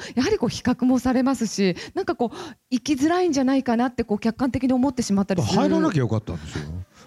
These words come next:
Speaker 2: <laughs> 誘ったの僕なんですけどね。
Speaker 1: そうなんですね。
Speaker 2: 僕はだって、は-、あのね、「ジブリ来る？」って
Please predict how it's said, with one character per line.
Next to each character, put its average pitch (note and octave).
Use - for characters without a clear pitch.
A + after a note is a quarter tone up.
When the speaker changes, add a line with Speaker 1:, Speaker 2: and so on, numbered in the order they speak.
Speaker 2:
<laughs> C3+
誘 F#3
っ F3+
た F3
の B2
僕 A#2
な F#2
ん F2
で E2
す -
け -
ど E2
ね。 F#2
Speaker 1:
そ -
う E4
な C4
ん A3+
で E3+
す -
ね。 E3
Speaker 2:
僕 F3
は B2+
だ B2+
っ A#2
て、 A2+
は-、 A2+
あ B2+
の C3
ね、 G#2+
「ジ C3
ブ E3
リ A2
来 D3
る？」 C#3+
っ -
て -